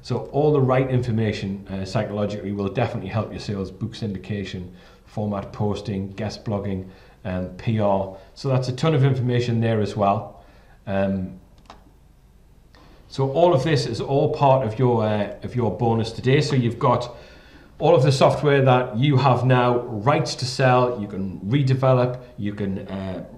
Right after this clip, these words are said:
resell, you can even give this away as part of your package, um, and you, we'll white label all of these. You've got all of the rights for these, all P L R rights.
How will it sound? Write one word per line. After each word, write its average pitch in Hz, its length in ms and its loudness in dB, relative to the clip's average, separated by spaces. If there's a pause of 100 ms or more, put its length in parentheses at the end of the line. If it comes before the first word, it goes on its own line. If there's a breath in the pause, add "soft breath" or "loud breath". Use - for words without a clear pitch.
resell, 156 560 2
you 131 80 2
can 117 100 -2
even 110 320 0
give 151 240 -2
this 131 160 2
away 123 320 2
as 107 120 -4
part - 280 -6
of 98 100 -8
your 98 100 -6
package, 131 520 -2 (320 loud breath)
um, 107 420 0
and 104 140 -2
you, 104 120 -6
we'll 104 220 0
white 120 280 2
label 110 260 0
all 107 160 2
of 95 100 -2
these. 98 260 -2
You've 92 100 -10
got 101 160 -8
all 123 180 4
of 123 80 4
the 113 80 0
rights 101 320 0
for 98 140 -6
these, 95 200 -2
all 104 280 -2
P 101 180 -6
L 92 180 -6
R 87 100 -8
rights. 90 340 -6